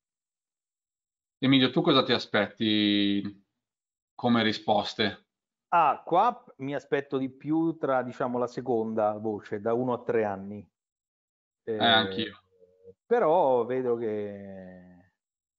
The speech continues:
Speaker 2: in realtà da più di cinque anni è una quota importante, addirittura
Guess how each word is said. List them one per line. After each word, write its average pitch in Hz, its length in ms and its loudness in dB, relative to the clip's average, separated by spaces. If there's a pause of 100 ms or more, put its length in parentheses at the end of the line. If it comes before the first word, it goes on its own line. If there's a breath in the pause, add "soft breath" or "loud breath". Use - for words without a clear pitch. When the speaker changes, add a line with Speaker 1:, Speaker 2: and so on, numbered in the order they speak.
(380)
Speaker 2:
in 110 160 -14
realtà 110 920 -2 (880)
da 110 140 -8
più 131 160 -10
di 117 80 -6
cinque 117 420 -2
anni 98 840 -6 (600)
è 101 80 -20
una 101 160 -14
quota 98 760 -12
importante, 104 840 -10
addirittura 98 960 -8